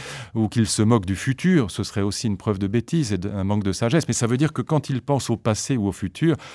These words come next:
c'est toujours pour habiter le présent, pour dynamiser le présent, si je puis dire. Et puis là, troisième caractéristique de cette vie bonne,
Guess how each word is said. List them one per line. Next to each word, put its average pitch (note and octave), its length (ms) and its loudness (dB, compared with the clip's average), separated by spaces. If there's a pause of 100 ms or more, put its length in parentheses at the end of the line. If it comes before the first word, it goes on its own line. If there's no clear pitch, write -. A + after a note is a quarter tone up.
(140)
c'est C#3 260 0
toujours C3+ 440 2
pour A#2 220 2
habiter A#2+ 360 4
le B2+ 80 2
présent, B2 420 0
pour G#2+ 220 0
dynamiser B2+ 680 6
le G#2+ 80 4
présent, C#3 380 0
si - 120 -8
je F#2 100 -6
puis F#2 180 -10
dire. E2 140 -10
Et A#2 40 -8
puis D3 140 2
là, D3 120 8 (340)
troisième D3 420 4
caractéristique A#2+ 640 0
de G2 80 0
cette F#2 220 -2
vie G2 140 -2
bonne, C#3+ 320 4